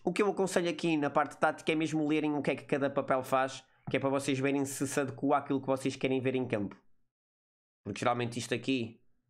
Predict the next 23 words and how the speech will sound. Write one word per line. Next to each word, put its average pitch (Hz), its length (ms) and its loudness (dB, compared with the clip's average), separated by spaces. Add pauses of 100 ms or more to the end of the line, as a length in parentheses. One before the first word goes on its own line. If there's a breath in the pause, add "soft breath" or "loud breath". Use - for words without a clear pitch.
(600)
textualmente, 131 760 0
explica-vos 131 560 -2
o 131 80 -2
que 139 100 -2
é 135 40 0
que - 120 -8
o 127 60 0
papel 135 580 0 (200 loud breath)
foca-se - 680 -2
a 113 40 -2
fazer 107 280 -4
em 104 120 -2
campo. 95 440 -6 (600 loud breath)
Ah, 156 360 2
de 185 300 2
relembrar 175 920 2 (1300 soft breath)
que 190 80 2
o, 196 180 -4 (140)
a 208 120 6
descrição 190 500 2
do 156 100 2
papel, 147 640 2 (360)
e 120 240 -4